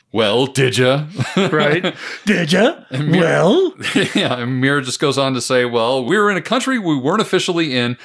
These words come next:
Speaker 1: assassinating a general from a country we weren't at war with." So it's like, <laughs> what are you gonna do, man?
Speaker 2: Right.
Speaker 1: As Muir is saying all this, he's paging Gladys to call him. It's very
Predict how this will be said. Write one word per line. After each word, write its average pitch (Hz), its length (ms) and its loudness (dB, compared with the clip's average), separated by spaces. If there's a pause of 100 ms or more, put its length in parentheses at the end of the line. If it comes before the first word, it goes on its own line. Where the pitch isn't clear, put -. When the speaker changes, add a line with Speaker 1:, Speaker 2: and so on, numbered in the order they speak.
(160)
Speaker 1:
assassinating 151 760 0
a 127 60 2
general 127 520 0
from 120 220 -2
a 120 40 -2
country 110 640 -4
we 139 180 0
weren't 151 400 -2
at 120 260 -4
war 135 300 2
with." 78 500 -4
So 135 260 0 (100)
it's - 180 -10
like, 110 260 -4 (420)
<laughs> - 600 -6
what 185 180 -2
are 190 40 -2
you 170 80 -6
gonna 135 200 0
do, 101 300 -4
man? 73 320 -8 (140)
Speaker 2:
Right. 143 320 -2 (280)
Speaker 1:
As 143 200 -4
Muir 214 200 0
is 160 140 0
saying 160 320 -2
all 95 200 -2
this, 82 260 -6
he's 113 160 -6
paging 139 600 -4
Gladys 101 500 -4
to - 80 -16
call 104 420 -6
him. 69 200 -14 (360)
It's 110 200 -10
very 127 680 -4